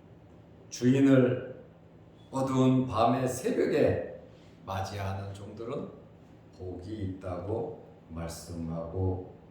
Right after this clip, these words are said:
있습니다. 복이 있다. 삼십칠 절에도 말을 하고 삼십팔 절에도 복이 있다. 이렇게 말을 하고 있습니다.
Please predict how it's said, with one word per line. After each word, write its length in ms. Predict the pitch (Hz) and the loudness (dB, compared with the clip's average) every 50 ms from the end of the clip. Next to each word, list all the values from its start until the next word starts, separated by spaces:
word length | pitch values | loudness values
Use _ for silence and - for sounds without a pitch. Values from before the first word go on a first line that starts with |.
| - - - | -20 -18 -12
있습니다. 520 | - 101 98 95 - 101 98 87 82 - - - - - - - - - - - - - - - - - - | -8 -6 -6 -6 -4 -4 -4 -4 -4 -6 -10 -14 -18 -20 -20 -20 -20 -20 -20 -20 -20 -20 -20 -20 -20 -20 -12
복이 520 | 87 95 101 98 117 131 151 151 143 139 | -6 -2 0 2 4 6 6 6 6 6
있다. 640 | - - - - - 101 98 92 92 92 92 92 90 | 4 4 4 4 4 2 2 0 0 -2 -4 -6 -6
삼십칠 720 | 92 - - 123 - - - - 78 - - - 113 123 - | -8 -8 -8 -8 -8 -6 -6 -6 -8 -8 -8 -6 -6 -4 0
절에도 800 | - 110 92 95 95 92 90 - - - - - - - - - | 2 2 4 4 2 2 2 0 -2 -2 -4 -8 -10 -14 -14 -10
말을 340 | 117 113 113 113 117 113 113 | -6 -6 -4 -4 -4 -4 -4
하고 520 | 113 113 110 - - - - - - - - - - - - - - | -4 -4 -4 -4 -6 -6 -8 -10 -12 -18 -20 -20 -20 -20 -20 -20 -20
삼십팔 1000 | - - - 127 131 131 131 - - 156 160 - - - - - - 127 - | -18 -16 -12 -10 -10 -8 -8 -10 -10 -10 -12 -12 -14 -10 -8 -6 -6 -6 -8
절에도 680 | - - 127 123 127 123 123 - 139 151 160 - - - - - - - - - - - - - | -8 -8 -6 -4 -4 -4 -4 -4 -4 -4 -4 -6 -8 -12 -18 -20 -20 -20 -20 -20 -20 -20 -16 -12
복이 380 | 98 98 101 107 120 139 139 139 135 | -8 -8 -8 -6 -4 -2 0 0 0
있다. 580 | - - - - - - - - - - 120 127 160 | -2 -4 -6 -6 -6 -6 -8 -8 -10 -10 -10 -8 -6
이렇게 720 | 156 127 120 - - - 107 117 113 101 95 - - - - - - - | -4 -4 -4 -6 -6 -8 -8 -6 -6 -6 -8 -12 -16 -18 -20 -20 -12 -6
말을 400 | 98 98 95 95 95 95 92 90 | -2 0 2 2 2 2 0 -2
하고 760 | 92 92 92 90 92 95 95 98 95 - - - - - - - | -4 -4 -4 -4 -4 -2 -2 -2 -2 -4 -6 -8 -12 -16 -12 -10
있습니다. 520 | 123 110 104 - 117 107 101 92 87 87 | -8 -8 -8 -8 -10 -10 -10 -10 -10 -12